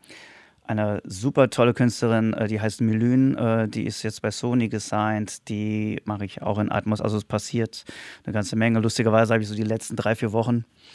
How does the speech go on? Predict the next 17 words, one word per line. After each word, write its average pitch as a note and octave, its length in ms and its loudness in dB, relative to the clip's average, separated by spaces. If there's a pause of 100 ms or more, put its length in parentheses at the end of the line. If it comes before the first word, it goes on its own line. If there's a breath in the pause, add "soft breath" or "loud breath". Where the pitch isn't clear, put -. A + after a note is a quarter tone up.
(360 soft breath)
fast - 300 -2
nur B2 200 2
ausschließlich C3 460 2
Stereo B2 320 2
gemischt B2+ 480 4
und, A2+ 380 -2
äh, A2 360 2
jetzt - 520 -4
mische A#2 180 -2
ich, A2+ 100 -8
glaub G#2+ 120 -6
ich, - 60 -12
die A2 100 -8
nä-, G#2+ 180 -4
nächsten A#2 300 -2
sechs A2 300 -4
Wochen A2+ 260 -2